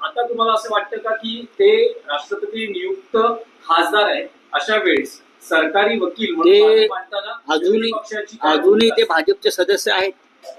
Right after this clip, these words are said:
Speaker 2: राष्ट्रपतीची नियुक्ती झाली तरी ते भाजपचे सदस्य आहेत. ते भाजपच्या कार्यक्रमाला जातात, भाजपच्या, त्याच्यामुळे काय फार निष्पक्ष आणि स्वतंत्र बुद्धीने नेमणूक झाली आहे का नाही?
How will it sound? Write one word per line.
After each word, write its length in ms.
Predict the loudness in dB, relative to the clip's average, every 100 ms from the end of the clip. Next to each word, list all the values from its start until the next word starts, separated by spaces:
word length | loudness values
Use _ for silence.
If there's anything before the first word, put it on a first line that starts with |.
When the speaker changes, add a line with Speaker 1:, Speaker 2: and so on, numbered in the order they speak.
| -20 -20 _ _ _ _ _ _ _ -2
Speaker 2:
राष्ट्रपतीची 760 | 0 0 0 0 2 4 4
नियुक्ती 420 | 4 4 4 4 4
झाली 360 | 4 4 2
तरी 220 | 2 0
ते 100 | 2
भाजपचे 440 | 0 2 2 2 0
सदस्य 420 | 2 2 2 0
आहेत. 160 | 0 -2 -12 _ _ _ _ _ -20 _ _ _ 0
ते 60 |
भाजपच्या 560 | 2 2 2 2 2 0 2 -2 -12 _ _
कार्यक्रमाला 500 | -4 -2 0 2 4
जातात, 320 | 2 2 0
भाजपच्या, 540 | 0 -4 -6 -6 -2 -4
त्याच्यामुळे 680 | -4 -4 -2 2 4 4 4
काय 160 | 0 -2
फार 180 | 0 0 -2 -12 _ _
निष्पक्ष 440 | 0 2 -2 -2 -2
आणि 140 | -2
स्वतंत्र 440 | -2 0 2 4 2
बुद्धीने 460 | 2 2 2 2
नेमणूक 360 | -2 -4 -4 0
झाली 180 | 2 2
आहे 80 |
का 140 | 0 0
नाही? 280 | 0 -2